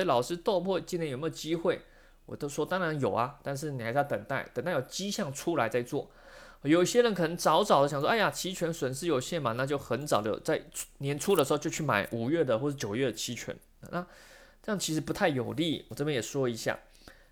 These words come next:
因为远期的期权，首先第一个，它比较贵，时间价值很厚。哦，虽然时间价值耗损的比较慢，啊，虽然时间价值耗损的比较慢，但是它会比较贵。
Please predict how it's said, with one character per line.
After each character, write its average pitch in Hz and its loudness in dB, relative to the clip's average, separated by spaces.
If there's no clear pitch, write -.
因 208 -2
为 247 2
远 143 6
期 - -2
的 233 6
期 160 -2
权， 131 -2
首 117 2
先 170 0
第 175 -6
一 170 0
个， - 6
它 156 4
比 - 0
较 131 8
贵， 139 0
时 - -8
间 139 -6
价 143 0
值 107 -6
很 - -8
厚。 - -4
哦， - -8
虽 - 8
然 202 8
时 - -2
间 180 -2
价 175 0
值 131 0
耗 151 4
损 110 -4
的 98 0
比 - -10
较 120 4
慢， 131 0
啊， - -16
虽 170 -6
然 160 -4
时 135 -8
间 139 -6
价 139 0
值 123 -4
耗 139 -2
损 131 -6
的 101 -6
比 - -12
较 117 0
慢， 120 0
但 170 0
是 170 -2
它 156 2
会 165 4
比 139 -6
较 120 0
贵。 127 -2